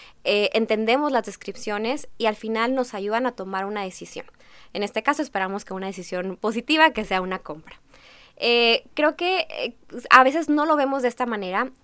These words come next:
pero el leer un texto, el, el tener un, un texto enfrente, realmente lo que sucede cuando lo leemos es una labor de convencimiento, una labor de convencimiento interna. Y bueno, dentro de esta labor de convencimiento hay ciertas,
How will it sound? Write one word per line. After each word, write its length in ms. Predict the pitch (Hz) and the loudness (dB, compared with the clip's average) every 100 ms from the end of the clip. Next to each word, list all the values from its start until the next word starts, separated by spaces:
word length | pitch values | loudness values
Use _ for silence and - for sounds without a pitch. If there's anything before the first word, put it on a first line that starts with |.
| - | -6
pero 180 | 226 226 | -2 0
el 120 | 233 | 0
leer 220 | 226 247 | 2 0
un 140 | 294 294 | -2 -2
texto, 600 | 233 - - 220 226 - | -4 -6 -6 0 0 0
el, 340 | - 202 208 - | -4 -4 -4 -4
el 180 | 202 208 | -4 -6
tener 520 | - 214 226 240 247 | -6 -4 0 0 -2
un, 240 | 226 240 240 | -2 -2 -2
un 160 | 226 226 | -4 -2
texto 280 | 247 - 226 | -4 -4 -8
enfrente, 560 | 220 226 208 180 196 - - - - | -6 -6 -6 -6 -10 -12 -20 -20 -2
realmente 480 | 254 277 285 285 294 | 0 2 0 -2 -2
lo 200 | 254 240 | 0 -2
que 100 | 226 | -4
sucede 480 | 233 226 294 339 320 | -6 -6 -2 -2 0
cuando 280 | 220 202 202 | 0 -2 -4
lo 80 | 202 | -4
leemos 440 | 202 196 226 220 | -4 -4 -4 -6
es 140 | 226 254 | -8 -4
una 140 | 269 | 0
labor 300 | 240 208 208 | 0 0 -4
de 80 | 208 | -6
convencimiento, 760 | 208 196 175 185 175 165 - - | -10 -12 -12 -10 -10 -10 -14 -14
una 180 | - 240 | -4 0
labor 260 | 254 220 208 | 2 2 0
de 80 | 233 | -4
convencimiento 720 | 214 208 196 190 196 202 220 | -4 -4 -6 -6 -6 -4 -4
interna. 460 | 214 214 185 - - _ - - - - | -6 -4 -6 -8 -18 _ -20 -20 -14 -2
Y 100 | 254 | 4
bueno, 260 | 262 233 | 6 6
dentro 320 | 240 240 233 | 4 2 2
de 100 | 247 | 2
esta 220 | 269 - 370 | 2 4 8
labor 320 | 277 262 262 | 8 6 2
de 100 | 285 | 0
convencimiento 960 | 247 233 208 226 226 214 208 208 226 - | -2 -2 -4 -4 -4 -4 -2 -2 -2 0
hay 160 | 240 | -2
ciertas, 680 | 226 262 254 - 269 285 - | 0 0 0 2 4 4 0